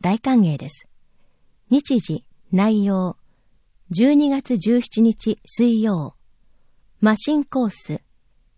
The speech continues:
丸一、無理なく運動不足解消。午前九時から九時四十五分。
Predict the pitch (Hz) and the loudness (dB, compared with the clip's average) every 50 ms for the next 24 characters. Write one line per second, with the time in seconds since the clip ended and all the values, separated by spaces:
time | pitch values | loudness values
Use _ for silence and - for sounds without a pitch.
0 | _ _ - 196 196 208 240 240 233 220 - - - 202 - - _ _ _ _ | _ _ 2 2 4 4 4 2 0 0 -2 -4 -4 -4 -4 -6 _ _ _ _
1 | _ _ _ _ _ _ - 262 320 302 294 269 240 214 - - 170 208 240 254 | _ _ _ _ _ _ 2 4 4 4 4 2 2 0 0 0 2 4 4 4
2 | 240 269 262 247 247 262 - 214 - - - - - 160 170 165 - - - 151 | 4 2 0 -2 -2 -4 -4 -6 -6 -8 -10 -8 -6 -4 -4 -4 -6 -6 -6 -6
3 | 147 143 139 131 - _ _ _ _ _ _ _ _ _ _ _ _ _ - 262 | -6 -8 -10 -12 -16 _ _ _ _ _ _ _ _ _ _ _ _ _ 0 2
4 | 311 262 - 240 226 208 - - - 269 220 233 240 - - 180 165 160 - - | 2 2 2 2 2 0 0 0 -2 -2 -2 -2 -4 -4 -4 -6 -6 -6 -8 -10
5 | - - - 302 240 226 208 220 247 240 202 - 156 156 147 - 170 165 - - | -8 -4 -4 -2 0 0 2 2 4 4 2 2 0 -4 -4 -4 -4 -6 -6 -8
6 | - 123 123 | -12 -16 -16